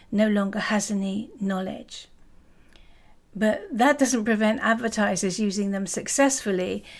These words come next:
in convincing us to buy a pile of stuff that we really don't need. I remember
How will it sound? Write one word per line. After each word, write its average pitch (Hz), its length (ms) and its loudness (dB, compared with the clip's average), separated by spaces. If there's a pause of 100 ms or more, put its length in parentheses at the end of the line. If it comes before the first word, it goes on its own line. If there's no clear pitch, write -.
(140)
in 226 160 0
convincing 214 540 2
us 185 120 -4
to 202 100 -4
buy 196 220 0
a 196 40 0
pile 240 300 -2
of 190 80 -2
stuff - 260 -8
that - 140 -10
we 220 140 -2
really 214 360 0
don't 196 240 -2
need. 208 520 -2 (1300)
I 233 140 4
remember 240 580 6